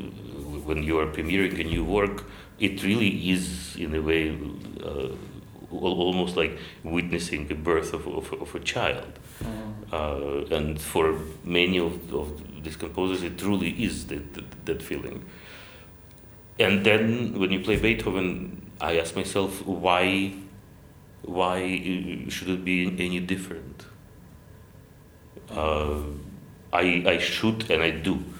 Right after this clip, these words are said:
Speaker 1: have exactly the same highest respect and the same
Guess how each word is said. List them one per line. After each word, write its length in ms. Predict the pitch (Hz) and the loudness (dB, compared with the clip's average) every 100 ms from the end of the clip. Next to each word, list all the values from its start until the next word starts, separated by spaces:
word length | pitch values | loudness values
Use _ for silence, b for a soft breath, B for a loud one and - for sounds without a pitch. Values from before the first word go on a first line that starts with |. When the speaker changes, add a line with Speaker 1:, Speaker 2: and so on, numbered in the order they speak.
| B B - | B B 0
Speaker 1:
have 340 | 90 85 82 - | 2 2 0 -4
exactly 420 | 95 76 92 92 101 | -2 0 0 0 -2
the 160 | 90 | -2
same 840 | 78 - 85 87 90 87 78 - - | -4 0 2 2 0 -2 -4 -8 -10
highest 600 | - - 87 90 90 - | -8 2 4 4 2 -4
respect 560 | 82 - - 87 - 87 | -4 -6 -2 -2 0 -2
and 120 | 80 | -2
the 40 | 78 | -4
same 320 | 80 82 | -2 -2